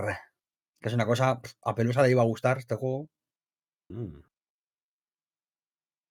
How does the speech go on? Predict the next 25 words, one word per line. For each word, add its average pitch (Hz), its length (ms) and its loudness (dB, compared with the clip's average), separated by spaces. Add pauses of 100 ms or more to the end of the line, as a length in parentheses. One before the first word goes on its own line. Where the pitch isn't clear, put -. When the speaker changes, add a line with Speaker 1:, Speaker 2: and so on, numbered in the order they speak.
(180)
Speaker 2:
Habrá 104 300 0
que 107 100 0
verlo. 104 460 0
Luego, 95 720 2
luego 123 200 4
hablaremos 98 720 0
de 87 140 -4
él. 104 160 -4
Pero 165 240 8
ahora, 143 300 8
Speaker 1:
Sí. 123 240 -4
Speaker 2:
si - 120 -8
os 117 120 -6
parece, 104 460 -10
vamos 107 420 -2
a 101 280 -2
entrar 95 280 -6
ya 98 100 -4
en 101 60 -4
materia, 95 440 -8
a 98 120 -12
comentar 98 320 -8
un 92 80 -10
poquito 92 340 -12
lo, 78 640 -14